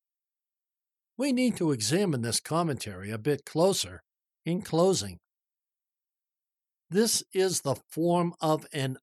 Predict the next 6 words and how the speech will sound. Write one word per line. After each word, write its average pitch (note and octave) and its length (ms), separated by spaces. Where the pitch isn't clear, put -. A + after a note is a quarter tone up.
oath, - 680
a C3+ 140
calling G3+ 760
God D#3+ 400
to D#3 180
witness, C3+ 800